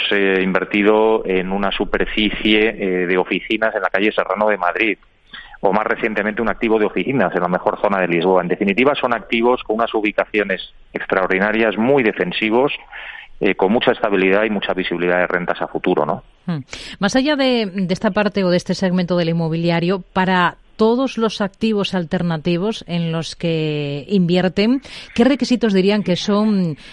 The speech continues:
Speaker 2: eh, los que deben cumplir sí o sí para poder ser susceptibles de entrar en cartera?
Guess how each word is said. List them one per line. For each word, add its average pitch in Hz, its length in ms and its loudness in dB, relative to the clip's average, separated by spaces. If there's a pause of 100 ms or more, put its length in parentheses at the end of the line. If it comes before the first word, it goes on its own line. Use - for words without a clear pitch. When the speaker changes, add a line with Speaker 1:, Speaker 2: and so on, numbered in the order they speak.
(200)
Speaker 2:
eh, 165 220 2
los 180 320 0
que 202 80 0
deben 226 180 4
cumplir 226 480 2
sí 214 320 0
o 160 80 0
sí 160 300 0
para 151 400 0 (160)
poder 190 440 2
ser 202 220 0
susceptibles 214 720 0
de 175 80 0
entrar 151 240 0
en 139 60 -6
cartera? 127 440 -6